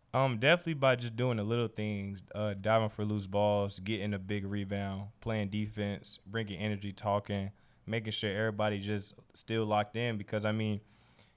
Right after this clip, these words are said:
if you're down by ten in the fourth quarter, it's still seven, eight minutes left in the quarter. So that's more than enough time to come back and still pull the game out. So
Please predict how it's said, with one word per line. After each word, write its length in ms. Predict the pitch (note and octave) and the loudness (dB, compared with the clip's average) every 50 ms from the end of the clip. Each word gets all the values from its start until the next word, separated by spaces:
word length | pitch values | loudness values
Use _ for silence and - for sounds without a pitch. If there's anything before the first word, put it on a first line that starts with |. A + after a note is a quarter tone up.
| _ _ | _ _
if 100 | - G#2 B2 | -10 -6 -6
you're 80 | C#3+ C#3 | -2 2
down 260 | C#3 C#3 C#3 C3 A#2 | 4 4 4 6 6
by 120 | A#2 A2+ | 4 4
ten 220 | A2 - C#3 C3 B2+ | 4 2 0 0 0
in 80 | A#2 A2 | 0 -2
the 60 | G#2 | -2
fourth 320 | - - A#2+ A#2 A2 - | -2 -2 -2 -2 -2 -2
quarter, 300 | - - C3+ C#3 A#2+ G#2 | -2 0 0 2 2 0
it's 140 | G#2 B2 - | -2 -2 -4
still 420 | - - C3 C3 B2 A#2 G#2 F2+ - _ _ _ _ _ _ _ _ - | -6 -4 -2 -2 0 0 -2 -4 -6 _ _ _ _ _ _ _ _ -10
seven, 440 | - - - B2 B2 A#2+ A2+ A2+ - | -6 -4 0 2 2 2 0 -2 -2
eight 180 | A#2 A#2+ G#2+ | -2 -2 -2
minutes 300 | A2 A#2 B2 A#2+ G#2+ G#2 G#2 | 0 0 0 -2 -2 -2 -2
left 220 | G#2+ G#2+ G2+ - | -2 -2 -2 -2
in 60 | G2 | -8
the 60 | G2 F#2 | -8 -8
quarter. 340 | - - A#2 B2+ A#2 G2+ | -8 -4 -2 -2 -2 -2
So 180 | F#2 - F#2+ F#2+ | -4 -6 -4 0
that's 340 | A2 A#2+ A#2+ A2 - - - _ _ _ _ _ | 0 0 0 0 -4 -8 -10 _ _ _ _ _
more 400 | - G2 G2 G#2 A#2 C#3+ D3 C#3+ | -10 -6 -4 0 2 2 4 2
than 180 | A#2+ A2 G#2+ G#2 | 2 0 -2 -2
enough 260 | G2+ G2+ G2+ G2 F#2 - | -2 -2 -2 -4 -4 -6
time 260 | - G2+ F#2+ F#2+ F#2+ | -4 -4 -2 -2 -4
to 80 | F#2 | -4
come 220 | - - G#2+ G2+ G2 | -4 -4 -4 -4 -2
back 260 | G2+ F#2+ F#2+ F#2 - | -2 -4 -4 -4 -8
and 100 | F#2 F2+ | -10 -12
still 360 | - - - G2 G2 F#2+ F2 E2+ - | -10 -8 -8 -6 -6 -6 -8 -10 -8
pull 180 | - G#2+ G#2 | -6 -6 -6
the 60 | F#2+ F#2+ | -6 -6
game 340 | F#2+ G2 G2 G2 F#2+ F#2+ | -6 -4 -4 -2 -2 -4
out. 260 | F#2 F2+ D2+ - - - | -4 -6 -8 -12 -14 -12
So 280 | - F#2 F2 F2 F2+ | -10 -10 -10 -10 -12